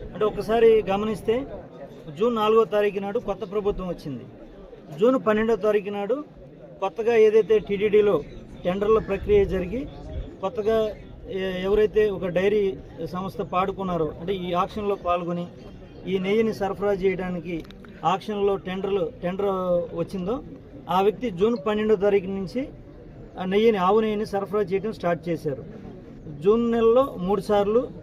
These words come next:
అలాగే జూ-, జూలై నెలలో ఒకసారి, అంటే నాలుగు సార్లు నెయ్యి వాడారు,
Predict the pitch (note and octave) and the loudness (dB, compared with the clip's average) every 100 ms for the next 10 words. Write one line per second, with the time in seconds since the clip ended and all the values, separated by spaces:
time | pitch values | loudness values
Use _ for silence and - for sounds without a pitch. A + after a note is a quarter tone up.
0 | - F3+ G3+ A3 E3+ F#3+ G3+ D#3+ E3+ G#3+ | -4 -2 4 2 2 -2 -4 -4 0 0
1 | G#3 G3+ G#3+ C#4 - - F3+ - F#3+ D#3+ | 2 2 4 2 -2 -12 -12 -4 -2 -2
2 | C3 - - - F3 A#3+ C#4+ - E3 F#3+ | -4 -12 -20 -14 0 2 2 -2 0 4
3 | A3+ A3 G#3+ A3 A#3+ D#4 - - - - | 4 2 0 0 0 -4 -10 -18 -20 -20
4 | - - - F3+ A3+ G#3+ G3+ G#3 G3 F#3+ | -20 -16 -6 4 6 8 8 4 0 -2